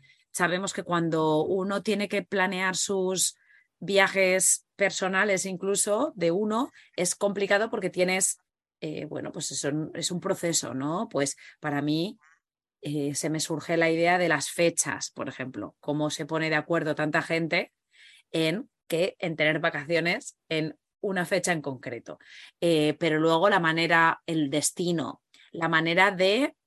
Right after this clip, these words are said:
viajar en ese destino, ¿no? Eh, que hay muchas maneras de, pues, de abordar un, cualquier país, ¿no? Y, mm, y me hace mucha curiosidad que expliquéis un poco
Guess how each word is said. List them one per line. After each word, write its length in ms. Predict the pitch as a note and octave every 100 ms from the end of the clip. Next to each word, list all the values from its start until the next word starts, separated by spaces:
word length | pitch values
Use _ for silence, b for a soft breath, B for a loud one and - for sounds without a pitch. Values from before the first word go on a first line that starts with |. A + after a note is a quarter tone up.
| _
viajar 480 | F3+ F3+ D#3+ E3+ F#3
en 120 | F3+
ese 180 | E3+ D#3+
destino, 640 | D3+ D3 - A3 F#3 C3+
¿no? 320 | C3+ G#3 C#4+ B B B B -
Eh, 460 | D#3+ D3 C#3+ C#3+ -
que 100 | -
hay 60 | E3
muchas 340 | E3+ E3 F3+
maneras 400 | F3 E3+ E3+ F3
de, 540 | E3 D#3+ D3+ C#3+ C3+ F#3+ -
pues, 160 | C#3+
de 80 | D3
abordar 380 | C#3 C#3 D3 D#3+
un, 140 | D3 _ _
cualquier 380 | F3 C#3+ D#3+
país, 460 | C#3+ D3 F3+ F3 C#3+
¿no? 260 | D#3+ B3+ - B B B B B
Y, 420 | - G#3 G3 F#3 E3+
mm, 380 | E3 D#3+ D3+ - _
y 140 | - G#3
me 100 | G3+
hace 140 | F#3+
mucha 220 | B3 C4+
curiosidad 640 | B3+ A#3+ A#3+ B3 A3+ B3 C4
que 80 |
expliquéis 580 | C4 - F#3+ F3+ G3 G3+
un 160 | A3 F#3+
poco 460 | G#3+ G#3+ B3+ D4+